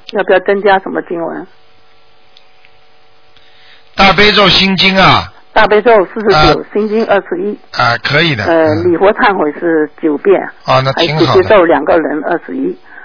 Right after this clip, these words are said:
Speaker 1: 我就说还要需要不需要增加什么？
Speaker 2: 不要，你就念一点
Speaker 1: 不要。
Speaker 2: 那个《圣无量寿决定光明王陀罗尼》吧。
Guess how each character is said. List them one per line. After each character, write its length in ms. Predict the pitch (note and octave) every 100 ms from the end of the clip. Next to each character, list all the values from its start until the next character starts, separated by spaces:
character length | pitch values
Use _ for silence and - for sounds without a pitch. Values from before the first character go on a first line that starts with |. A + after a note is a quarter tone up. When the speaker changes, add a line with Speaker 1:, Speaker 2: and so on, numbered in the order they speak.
| -
Speaker 1:
我 100 | -
就 140 | D#3+ G3
说 120 | G3+
还 120 | F3+ G3
要 180 | G#3+ F#3
需 100 | -
要 140 | G3+ F#3+
不 140 | G3
需 100 | F#3+
要 100 | F#3+ F#3
增 220 | G3 F#3
加 200 | F#3 F3+
什 140 | F#3
么？ 240 | - - -
Speaker 2:
不 160 | - C3+
要， 200 | D3 C#3
你 140 | C3 C3
就 140 | E3+
念 280 | D#3+ E3 D#3+
一 40 |
点 340 | C#3+ C#3+ C3+ A#2+ - -
Speaker 1:
不 80 | F3
要。 140 | F#3
Speaker 2:
那 80 | D#3 D3
个 60 |
《圣 320 | C3+ G3 F3+
无 60 | D3
量 160 | E3+ D#3+
寿 200 | D#3+ D#3+
决 160 | C#3 D#3
定 160 | D#3+
光 160 | C#3+ D#3+
明 140 | D#3 C#3+
王 160 | C3+
陀 180 | C#3 C3+
罗 100 | C#3
尼》 160 | C3+ A2+
吧。 220 | A2 G#2